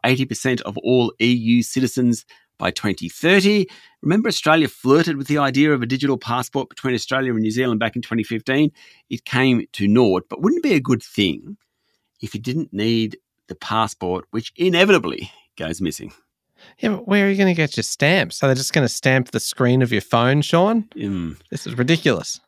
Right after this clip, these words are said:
Speaker 1: Yeah.
Speaker 2: Uh,
Speaker 1: <laughs> You haven't, you haven't travelled much, have you, Michael?
Speaker 2: <laughs> Getting
Speaker 1: Yeah.
Speaker 2: stamps in your passport is still one of the
Speaker 1: Yeah,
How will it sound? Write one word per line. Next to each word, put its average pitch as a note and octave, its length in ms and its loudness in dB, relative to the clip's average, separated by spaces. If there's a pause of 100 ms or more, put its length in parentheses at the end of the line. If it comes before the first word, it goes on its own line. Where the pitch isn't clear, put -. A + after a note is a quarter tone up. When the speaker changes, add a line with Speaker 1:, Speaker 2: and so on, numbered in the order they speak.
(540)
Speaker 1:
Yeah. E2 340 -10 (140)
Speaker 2:
Uh, - 80 -4 (580)
Speaker 1:
<laughs> - 40 -4 (220)
You E4 160 -2
haven't, G3+ 240 0
you D#3+ 80 -2
haven't E3+ 180 0
travelled C#3 320 0
much, F2+ 200 -4
have B2 120 -6
you, G#2 80 -10
Michael? F2 380 -14
Speaker 2:
<laughs> - 1040 -14 (1040)
Getting C4+ 240 2
Speaker 1:
Yeah. D#4+ 40 -2
Speaker 2:
stamps F#3 500 0
in E3+ 160 0
your D3+ 100 2
passport C#3 500 0
is B2+ 120 -2
still D#3 200 -2
one D#3+ 140 2
of C3 100 -2
the A#2 80 0
Speaker 1:
Yeah, - 60 -4